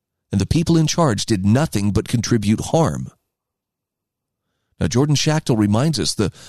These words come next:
first public health measures only created a massive problem on top of the virus issue. Think back. First, it was the infamous two weeks to slow the spread. That turned into endless rolling restrictions on human movement,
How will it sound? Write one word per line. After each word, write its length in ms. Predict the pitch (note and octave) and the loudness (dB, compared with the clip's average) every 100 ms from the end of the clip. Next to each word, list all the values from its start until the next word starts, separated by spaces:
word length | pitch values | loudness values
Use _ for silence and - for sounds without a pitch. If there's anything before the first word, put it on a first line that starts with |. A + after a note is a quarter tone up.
| - | -12
first 260 | - G#3+ - | -2 0 0
public 280 | G#3+ G3 | 0 0
health 280 | - F3 F#3 | 0 -2 0
measures 380 | G#2+ F2 F#2 G2 - - - | -2 -2 -2 -2 -8 -20 -2
only 260 | G3 D4 B3 | 0 2 0
created 400 | G#3 G3 G3 D3+ | 2 2 4 2
a 60 | |
massive 480 | A#2 B2 F3+ - A2 | 2 0 0 -2 0
problem 360 | D3 D#3+ C#3+ A#2+ | 0 0 0 0
on 120 | A#2+ | -2
top 360 | - F#3+ G#3 | -4 -4 0
of 120 | E3+ A#2+ | 0 0
the 60 | |
virus 460 | G#2 A2+ A2+ A2+ - | -2 0 2 0 0
issue. 380 | G2+ - E2+ - _ _ _ _ _ _ _ _ _ _ | -2 -2 -6 -8 _ _ _ _ _ _ _ _ _ _
Think 300 | - G3 A#3 | -2 0 2
back. 400 | G#3+ G3+ - - _ - - | 0 -2 -6 -14 _ -20 -16
First, 260 | - A#3+ A#3+ | -2 0 2
it 60 | |
was 140 | G#3 G3+ | 0 2
the 140 | F#3+ | 2
infamous 380 | G3 F#3+ E3+ - - _ | 0 0 0 -2 -10 _
two 220 | - A3+ | 0 2
weeks 320 | G3 G#3+ - - | 4 2 0 -2
to 100 | B2+ | -2
slow 260 | B2 C#3 | 0 2
the 100 | D#3 | 2
spread. 440 | D3 D#3 E3+ E2+ - - _ _ _ _ _ | 0 0 0 -2 -8 -14 _ _ _ _ _
That 180 | F#2+ F2 | -2 0
turned 220 | C#3+ C3+ | 0 2
into 180 | B2 A2+ - | 0 -2 0
endless 400 | D3+ F3+ D#3+ B2+ | 0 2 0 0
rolling 400 | F2+ A2 D#3 D#3 | 2 2 4 2
restrictions 540 | C#3+ - C3 D3+ D#3+ | 0 0 0 0 0
on 140 | C3+ G2+ | 0 2
human 320 | A2+ G#2+ F2+ | 2 2 2
movement, 400 | G#2+ C#3+ E3 | 2 2 0